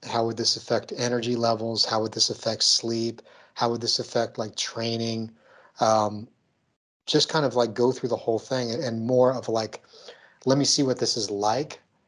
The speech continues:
versus before it was like, "Oh, I've gotta quit for some reason that I decided arbitrary,"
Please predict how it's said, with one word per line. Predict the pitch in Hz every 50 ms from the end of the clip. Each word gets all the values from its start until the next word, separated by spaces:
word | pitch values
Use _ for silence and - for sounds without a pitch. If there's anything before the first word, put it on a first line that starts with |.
| _ _ _ _ -
versus | 117 127 127 120 - 135 113
before | - - 117 - - - 143 135 135 127
it | 113
was | 110 107 -
like, | 113 104 - - -
"Oh, | - 139 135
I've | 127 120 117 -
gotta | - 117 117 113
quit | - - - - 131 117 123 -
for | - - 120
some | - - - 123 117 110
reason | 104 110 117 120 120 107 107 104 107 113 _ _ -
that | 120 110
I | 110 110 110
decided | 107 107 - - 120 110 113 107 107 104
arbitrary," | 104 113 113 117 117 113 - - 113 107 107 107